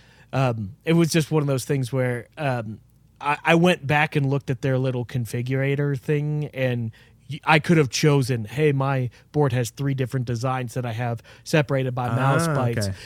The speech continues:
Speaker 1: And, and I probably should have done that, but I overlooked it when I ordered the board. So, um, but I was also th-, sitting back thinking, like, "Wait, wait, why am I getting charged for this? And why does it matter to them?" But I guess you're right. Yeah, like, the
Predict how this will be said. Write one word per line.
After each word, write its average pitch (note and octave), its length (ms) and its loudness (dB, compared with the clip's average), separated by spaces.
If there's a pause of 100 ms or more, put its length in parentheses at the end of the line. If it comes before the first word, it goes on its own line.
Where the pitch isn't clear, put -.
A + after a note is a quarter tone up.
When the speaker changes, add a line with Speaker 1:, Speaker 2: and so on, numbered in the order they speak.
(120)
Speaker 1:
And, E3+ 260 6
and F3 160 6
I E3+ 120 6
probably D3 480 2
should C3 180 -2
have A#2+ 100 -4
done B2 180 0
that, A#2 200 -6
but B2+ 120 -2
I B2 120 0
overlooked A2+ 480 -4
it G#2+ 140 -10
when A2 100 -12
I G2+ 120 -10
ordered G2+ 320 -10
the G2+ 60 -16
board. F#2+ 300 -14 (460)
So, F#2 340 -12 (400)
um, F2 360 -10 (280)
but D3+ 180 2
I D#3+ 60 6
was D#3+ 160 2
also D#3 320 2
th-, C3 400 -8
sitting C#3 240 -8
back A2 240 -8
thinking, A2+ 300 -8
like, G#2+ 180 -8
"Wait, G#3 460 -10
wait, D3+ 400 -2
why E3+ 200 -4
am F3+ 120 -2
I E3 80 0
getting D3 260 -2
charged B2 540 -4 (160)
for C3+ 120 -8
this? A2+ 360 -6 (760)
And D#3 320 6
why D#3 220 6
does D3+ 180 2
it C3 100 -8
matter B2+ 380 -2
to A2+ 140 -8
them?" A2 240 -4
But C3 160 -2
I C#3+ 80 2
guess C#3+ 240 0
you're C3 100 -2
right. A2+ 140 -4
Yeah, A2 260 -10
like, A2+ 180 -8
the A2+ 220 -6